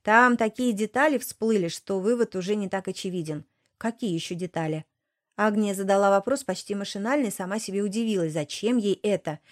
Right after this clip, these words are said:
Убийство не та тема, где уместно любопытство. С другой стороны, вреда от её интереса точно не будет. Роман, похоже, тоже так посчитал, потому что с ответом медлить не стал. «Да разные.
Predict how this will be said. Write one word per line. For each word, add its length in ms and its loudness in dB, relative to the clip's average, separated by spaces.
Убийство 400 -2
не 160 2
та 240 0
тема, 340 -2
где 200 -2
уместно 280 -4
любопытство. 760 -4
С 80 -10
другой 300 6
стороны, 500 2
вреда 460 4
от 220 0
её 180 2
интереса 480 -4
точно 300 -8
не 160 -4
будет. 420 -12
Роман, 300 2
похоже, 400 0
тоже 340 0
так 160 -4
посчитал, 480 0
потому 300 2
что 160 -8
с 80 -6
ответом 380 -2
медлить 300 -2
не 120 -2
стал. 400 -6
«Да 180 2
разные. 540 -2